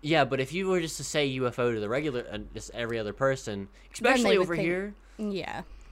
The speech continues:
Speaker 1: they're like, "Oh shit, alien."
Speaker 2: Little spaceship.
Speaker 1: <laughs>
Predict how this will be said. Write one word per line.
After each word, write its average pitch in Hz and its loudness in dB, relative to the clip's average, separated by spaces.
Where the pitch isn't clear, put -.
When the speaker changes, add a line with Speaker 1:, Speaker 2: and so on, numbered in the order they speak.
Speaker 1:
they're 175 0
like, 147 2
"Oh 180 8
shit, 117 -2
alien." 87 -2
Speaker 2:
Little 202 2
spaceship. - 8
Speaker 1:
<laughs> - -12